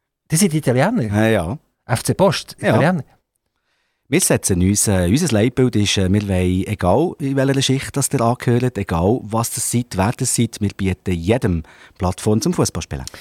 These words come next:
Speaker 1: Ich würde gerne noch ein bisschen auf die Kinder, äh, drauf zurückkommen. Die Einschulung, wie habt ihr das erlebt? Ist das alles glimpflich gegangen? Also jetzt nicht vom Können von euren Kindern, sondern, äh, in der Kindergarten,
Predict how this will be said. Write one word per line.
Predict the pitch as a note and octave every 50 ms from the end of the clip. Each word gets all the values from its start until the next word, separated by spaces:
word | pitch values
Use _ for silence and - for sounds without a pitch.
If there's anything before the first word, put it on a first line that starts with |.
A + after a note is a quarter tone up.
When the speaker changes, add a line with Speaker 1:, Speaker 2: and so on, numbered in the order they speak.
| - - -
Speaker 1:
Ich | C#3+ D3
würde | E3
gerne | - D#3 D3+ E3+ D3+
noch | -
ein | E3 D3+
bisschen | - - - - C3+ D#3+
auf | D#3+ F3+
die | - -
Kinder, | - -
äh, | C#3+ C#3 C#3 - _ _ _ -
drauf | D3+ C#3+ D3 -
zurückkommen. | - - - C#3 D3+ - - - - C3+ C3 C3+ C3+ D3+ - - - - - - - _ _ _ _ _ _ _ _ _ _ -
Die | - D3 E3+
Einschulung, | E3+ - D3 B2 G#2+ G2+ G2+ F#2+ -
wie | A2 G2
habt | D#2+ F2 F#2+ G2 - A#2+
ihr | A2+
das | - B2 G#2+ -
erlebt? | A2+ G#2+ - F#2 - - B1 - - - - -
Ist | B2+ - - -
das | A2+ - G#2
alles | F#2+ A2 B2+ C3 A2+ - - -
glimpflich | - A2 B2+ D3+ F3+ - - - D#3+ -
gegangen? | - D3 D3 D#3 D#3+ D#3
Also | B2 A2+ - C3
jetzt | A2+ - - C#3+
nicht | E3 F3 - - - - - - - - -
vom | - - B2+ A2+ A2+ G#2
Können | - - - G#2+ A#2 D#3 F3 F3+ F3+
von | D#3 - E3
euren | D#3 D#3+ E3 C#3 - - D#3+
Kindern, | - - D3 C#3+ D3+ E3 D#3 E3+ D#3 C#3+ - - - - _ _ _
sondern, | - - - A2+ G#2+ A2 A2 G#2 G#2 G#2 G#2 G2
äh, | F#2 D2 C2 A#1 A1 C2+ D#2+
in | F#2 F#2+ C#2+ G2+
der | G#2+ -
Kindergarten, | - B2+ D3 F#3 F3+ - - C3+ C3+ C3+ C#3 C#3+ C3+ - - C3+ B2+ C3